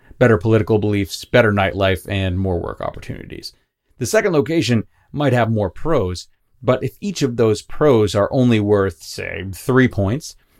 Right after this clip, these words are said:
and the pros on the other side are worth eight points and ten points, then the location with fewer but more meaningful pros will have more points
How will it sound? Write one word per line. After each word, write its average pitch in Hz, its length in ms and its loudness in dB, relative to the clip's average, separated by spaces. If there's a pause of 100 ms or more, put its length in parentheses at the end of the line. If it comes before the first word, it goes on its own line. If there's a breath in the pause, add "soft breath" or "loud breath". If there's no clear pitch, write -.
(100)
and 110 160 0
the 101 60 0
pros 113 380 4
on 101 120 -2
the 98 100 -6
other 165 240 0
side 101 400 0
are 101 180 4
worth 98 640 0
eight 139 240 -2
points 120 340 -2
and 92 220 -2
ten 156 220 2
points, 104 480 -6 (400)
then 131 340 2 (140)
the 123 100 2
location 135 500 2
with 110 140 0
fewer 131 560 2 (300 soft breath)
but 123 160 0
more 127 240 4
meaningful 139 580 0
pros 135 540 -4 (500)
will 131 180 6
have 127 380 4
more 135 240 2
points - 480 2